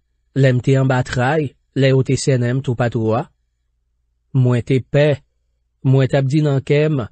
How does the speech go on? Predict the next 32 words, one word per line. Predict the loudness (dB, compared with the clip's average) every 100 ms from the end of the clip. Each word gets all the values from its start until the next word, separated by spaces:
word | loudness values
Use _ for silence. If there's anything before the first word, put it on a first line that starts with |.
| _ _ _
"Genlè | -2 2 2 2
ou | 2 2
voye | 2 2 2
m, | 2
jete | 0 0 0 0
byen | 2 2 2
lwen | 0 -2
w." | -4 -10 _ _ _ _ _ _
Men | -4 0 2 2 2 0 -2 -4
ou | -2 -2
te | 0
tande | 0 0 0 2 0
rè | 0 0 0
l |
mwen | 0 0 -2 -6 _ _ _ _
lè | -2
m | 0
t'ap | -2 -6
mande | -4 -2 -2
yo | -4
sekou. | -4 -4 -4 -4 -8 _ _ _ _ _ _ _ _ _ _ -6
Nou | -2 0
tout | 0 -2
k'ap | -2 -4
sèvi | -2 -2 0
Senyè | 0 -2 -2 -2 -2 -2
a, | -2 -4 _ _ _ _
se | -8 -4
pou | -2
nou | -2
renmen | 0 0 0 -2
l. | -6